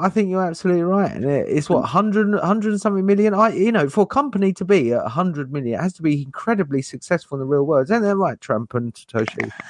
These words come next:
Speaker 2: Yeah, but I think you'll see better versions of that sort of stuff on the
Speaker 1: On us.
Speaker 2: B S V
Speaker 1: Oh,
Speaker 2: blockchain
Speaker 1: yeah.
Speaker 2: anyway,
Speaker 1: Of course.
Speaker 2: without a
Speaker 1: Of
Speaker 2: shadow,
Speaker 1: course.
Speaker 2: improved, updated versions of Steemit
Speaker 1: Mm.
Speaker 2: powered on the B S V blockchain, without a shadow of a doubt. We've got all the bright minds over here, you know what I mean?
Speaker 1: Mm, mm, mm.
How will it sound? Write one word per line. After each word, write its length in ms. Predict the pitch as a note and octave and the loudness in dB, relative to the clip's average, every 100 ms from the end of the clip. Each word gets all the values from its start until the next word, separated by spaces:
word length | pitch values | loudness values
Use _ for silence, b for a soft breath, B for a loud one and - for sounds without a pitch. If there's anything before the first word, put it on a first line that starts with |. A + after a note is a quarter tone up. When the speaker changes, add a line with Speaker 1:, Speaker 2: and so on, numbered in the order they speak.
| - | -10
Speaker 2:
Yeah, 320 | A#2 G2 - - | -2 -2 -2 -2
but 140 | G#2+ | -2
I 40 | |
think 220 | G#2 B2+ B2+ | 0 0 0
you'll 100 | A2 | 0
see 200 | - G#2 | 2 2
better 260 | A2 F2 | 2 0
versions 400 | F#2 F#2 F2 F2 | 0 0 0 -6
of 80 | F#2 | -2
that 160 | G2 - | -4 -2
sort 200 | G2+ - | -4 -4
of 60 | |
stuff 220 | - F#2+ - | -4 -6 -4
on 80 | F#2 | -4
the 200 | - - | -2 0
Speaker 1:
On 60 | A#2+ | 4
us. 100 | B2 | 4
Speaker 2:
B 80 | F#2+ | 2
S 80 | F2 | -2
V 100 | - C3+ | -4 2
Speaker 1:
Oh, 160 | C#3 | 2
Speaker 2:
blockchain 120 | G#2+ G2+ | 4 2
Speaker 1:
yeah. 80 | F2+ | 0
Speaker 2:
anyway, 400 | F#2+ F2+ E2+ D#2+ | 0 0 0 -2
Speaker 1:
Of 40 | - | 0
course. 140 | C3+ | -2
Speaker 2:
without 180 | F#2+ F#2 | 0 -2
a 40 | |
Speaker 1:
Of 60 | - | -2
Speaker 2:
shadow, 220 | - - | -4 -4
Speaker 1:
course. 100 | F2 | -2
Speaker 2:
improved, 720 | - F#2 - A#2 F#2+ F2 - - | 0 0 2 2 2 0 -10 -2
updated 540 | G2 - F#2 F2 - | -2 0 -2 -2 -4
versions 420 | - G#2 F#2 F2 F2+ | -2 0 0 -4 -8
of 80 | |
Steemit 460 | - - F2+ D2 - B B B - | -6 -2 -2 -2 -8 B B B -12
Speaker 1:
Mm. 100 | D#3+ | -6
Speaker 2:
powered 380 | A2 F#2 F2 F2 | -2 0 0 0
on 160 | F2 | -2
the 40 | E2+ | -2
B 140 | F#2 | -2
S 140 | F2 - | -4 -2
V 160 | F2 | -4
blockchain, 500 | C#2+ F#2+ - F2 D#2+ - F2 | -2 -6 -4 -6 -6 -8 -6
without 180 | F2 | -4
a 60 | D2 | -4
shadow 220 | - F2+ | -2 -2
of 40 | E2+ | 0
a 60 | |
doubt. 180 | F2+ E2+ | 0 -2
We've 140 | E2+ | -2
got 100 | - | -4
all 120 | - F2 | -4 -6
the 60 | |
bright 280 | F#2 F#2+ - | -2 0 0
minds 280 | F#2+ F2 E2+ | 0 -2 -2
over 200 | E2 F#2 | -4 -2
here, 140 | E2+ | -2
you 120 | E2+ | -2
know 60 | F#2 | -2
what 80 | G2 | 0
I 60 | G#2+ | 0
mean? 80 | |
Speaker 1:
Mm, 220 | D3+ D#3+ D3+ | -2 -8 -10
mm, 440 | D#3 C#3+ C#3+ | -10 -8 -8
mm. 80 | D3+ | -8